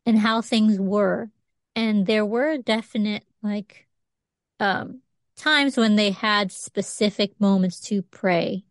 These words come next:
especially in the Jewish culture. They're very ritualistic in how they pray. But at the same time, I start thinking of,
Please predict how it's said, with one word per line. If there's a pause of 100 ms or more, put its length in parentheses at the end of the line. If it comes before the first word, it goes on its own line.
especially
in
the
Jewish
culture. (400)
They're
very
ritualistic
in
how
they
pray. (600)
But
at
the
same
time,
I
start
thinking
of,